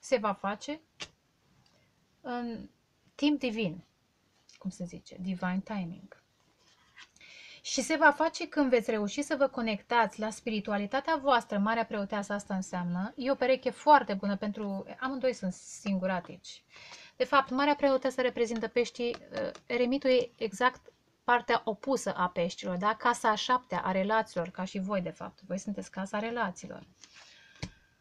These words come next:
Și împărăteasa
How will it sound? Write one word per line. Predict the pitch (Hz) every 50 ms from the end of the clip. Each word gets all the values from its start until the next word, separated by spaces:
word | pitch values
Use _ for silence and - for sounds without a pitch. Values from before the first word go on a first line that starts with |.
| _ _ _ _ _ _ _ _ _ _ _ _ _ _ _ _ _ - - - _ _ _ _ - - - - - - - - - - - - - - - - - - - - - - - - - - - - -
Și | - - -
împărăteasa | 262 262 - 277 254 233 202 - 190 180 180 180 - - 190 196 202 254 262